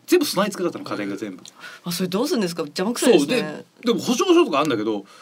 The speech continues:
Speaker 1: 保証期間も切れてるっぽいの。
Speaker 2: うんうん。
Speaker 1: どうしたらいいかってなって、その管理会社に電話したら、「あ、それはじゃあこちらで何とかします」っつって。
Speaker 2: へー。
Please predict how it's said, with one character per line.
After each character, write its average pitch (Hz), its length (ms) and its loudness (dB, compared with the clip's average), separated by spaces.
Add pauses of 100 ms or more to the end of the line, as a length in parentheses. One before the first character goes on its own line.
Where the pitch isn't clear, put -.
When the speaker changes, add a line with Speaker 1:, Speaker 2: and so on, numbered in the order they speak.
(240)
Speaker 1:
保 - 160 0
証 339 120 10
期 - 60 -2
間 302 80 -2
も 110 80 -6
切 - 140 4
れ 349 80 8
て 339 80 2
る 302 40 6
っ - 40 2
ぽ - 140 2
い - 40 0
の。 - 80 -10 (400)
Speaker 2:
う 196 40 -4
ん 196 180 -2
う - 20 0
ん。 185 40 0
Speaker 1:
ど 359 200 8
う - 40 4
し - 40 -4
た 185 80 0
ら 165 80 2
い - 20 2
い - 20 2
か 143 100 2
っ 127 60 -4
て 160 60 -6
な 160 80 0
っ 156 60 -8
て、 214 200 0
そ 160 160 -8
の 147 520 -2 (240)
管 190 180 0
理 190 80 0
会 190 100 2
社 135 80 0
に 110 60 -4
電 120 160 -2
話 113 100 -4
し - 40 -14
た 123 100 -6
ら、 127 180 -2 (140)
「あ、 - 240 -6
そ 359 140 -4
れ 415 60 -2
は 359 40 -4
じ 330 80 -2
ゃ 233 80 2
あ 123 60 -6
こ 160 140 -4
ち 165 80 0
ら 170 80 2
で 156 40 0
何 170 100 0
と 135 60 -4
か 104 60 -4
し - 100 -12
ま 98 100 -8
す」 - 120 -18 (120)
っ - 40 -20
つ - 120 -18
っ - 20 -18
て。 90 60 -20 (160)
Speaker 2:
へ 220 960 0
ー。 220 60 -8